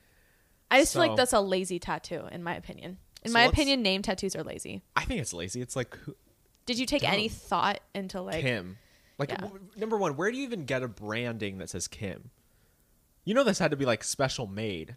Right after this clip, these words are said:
Speaker 1: Probably.
Speaker 2: Ridiculous. Absolutely
Speaker 1: Ugh.
Speaker 2: ridiculous.
Speaker 1: The only time that I think it's, like,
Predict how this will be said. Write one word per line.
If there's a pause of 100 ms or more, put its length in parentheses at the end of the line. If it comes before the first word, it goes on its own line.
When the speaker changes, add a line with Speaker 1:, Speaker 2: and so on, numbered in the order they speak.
(140)
Speaker 1:
Probably. (380)
Speaker 2:
Ridiculous. (240)
Absolutely
Speaker 1:
Ugh. (100)
Speaker 2:
ridiculous.
Speaker 1:
The
only
time
that
I
think
it's,
like,